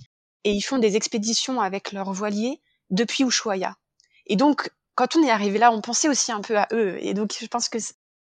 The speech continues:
et à l'Antarctique. Et, et donc, il y avait aussi un peu peut-être ça. Mais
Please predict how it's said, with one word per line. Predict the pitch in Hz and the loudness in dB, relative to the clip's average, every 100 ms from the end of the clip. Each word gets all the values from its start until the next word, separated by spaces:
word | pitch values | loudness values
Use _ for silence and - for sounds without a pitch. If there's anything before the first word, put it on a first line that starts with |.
| _ | _
et | 214 | 4
à | 214 | 6
l'Antarctique. | 208 196 202 - 247 - | 4 0 -4 -2 -6 -2
Et, | 202 190 - - - | -4 -4 -12 -8 -2
et | |
donc, | 208 262 | 2 2
il | 254 | 2
y | |
avait | 208 | 0
aussi | 220 220 247 | 0 -2 -4
un | 214 | -6
peu | 220 | -8
peut-être | 208 196 196 - 190 | -10 -10 -10 -10 -12
ça. | - 214 - _ _ _ _ _ _ 220 | -10 -10 -12 _ _ _ _ _ _ 0
Mais | 240 277 302 - | 2 4 2 -2